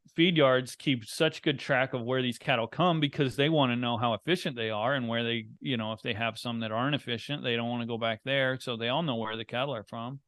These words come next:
and, and they keep really good track of 'em. Um,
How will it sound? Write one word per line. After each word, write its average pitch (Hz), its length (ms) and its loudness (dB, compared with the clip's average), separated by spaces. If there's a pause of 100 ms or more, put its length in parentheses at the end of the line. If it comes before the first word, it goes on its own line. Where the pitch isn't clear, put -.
(400)
and, 127 220 -4
and 127 160 -4
they 117 100 0
keep 120 260 -2
really 123 240 0
good 113 160 -6
track 135 320 -6
of 117 320 -8 (680)
'em. 135 60 -8
Um, 110 460 -6